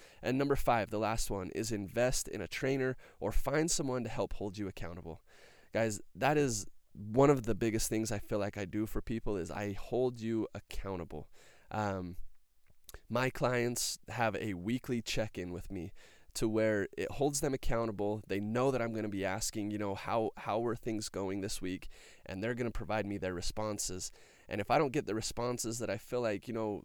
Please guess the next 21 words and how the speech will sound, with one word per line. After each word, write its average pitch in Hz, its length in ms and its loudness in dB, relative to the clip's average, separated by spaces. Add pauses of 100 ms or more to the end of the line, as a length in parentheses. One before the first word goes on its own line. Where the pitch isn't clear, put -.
(160)
we 113 100 -2
should 131 260 0
be 95 140 -6
getting, 127 420 0 (320)
then 101 140 -2
we're 127 60 0
gonna 139 220 0
address 151 400 -2
it. - 120 -8
We're 113 100 -2
gonna 131 140 -2
talk - 320 -4
about - 220 -6
it. - 100 -14 (360)
So 120 400 6 (460)
find 196 300 4
somebody 180 280 6
to 147 60 4
hold 139 220 4
you 139 80 2
accountable, 98 560 0